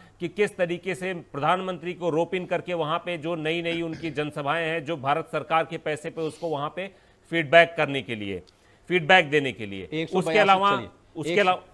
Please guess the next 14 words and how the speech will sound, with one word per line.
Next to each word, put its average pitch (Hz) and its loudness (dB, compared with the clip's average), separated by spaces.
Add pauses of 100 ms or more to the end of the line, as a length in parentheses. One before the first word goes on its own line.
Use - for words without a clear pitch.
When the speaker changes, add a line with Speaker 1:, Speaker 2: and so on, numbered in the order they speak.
(140)
Speaker 2:
एक 147 -2
सौ 180 -6
बयासी 131 -4
सीटों 135 -10
में 151 -8
कितनी 143 -8
सीटें 123 -10
जीत 104 -14
रहे 92 -10
हैं 90 -14
आप? - -18 (380)
Speaker 1:
सौ 170 4
के 180 -6
पार। 139 0